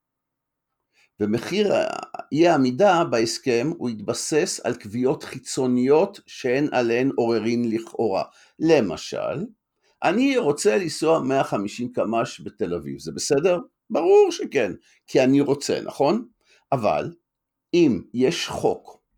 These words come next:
מותר לנסוע רק חמישים, ואומר שאם אני אסע ש-, חמישים הכל בסדר, שישים אולי יגידו לי, "נו, נו, נו", שבעים אני אשלם אלף שקל קנס, בשמונים אני אשלם עשרת אלפים,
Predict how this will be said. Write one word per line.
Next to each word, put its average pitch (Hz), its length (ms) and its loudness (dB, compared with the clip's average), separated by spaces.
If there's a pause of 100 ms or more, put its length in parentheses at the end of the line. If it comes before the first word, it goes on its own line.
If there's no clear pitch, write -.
מותר 113 400 0
לנסוע 151 560 0
רק 123 120 -2
חמישים, 127 560 -6 (880)
ואומר 123 260 2
שאם 156 260 0
אני 160 200 2
אסע 165 260 0
ש-, 165 320 -6
חמישים 139 460 0
הכל 131 220 0
בסדר, 143 460 -2
שישים 151 420 -2
אולי 131 220 2
יגידו 131 300 0
לי, 117 140 -2
"נו, 131 140 0
נו, 113 120 0
נו", 139 320 0 (280)
שבעים 151 360 -2
אני 135 140 0
אשלם 123 400 0
אלף 190 200 2
שקל - 340 -2
קנס, - 460 -2 (920)
בשמונים 135 560 2
אני 117 140 2
אשלם 98 420 -4
עשרת 180 340 -2
אלפים, 175 480 0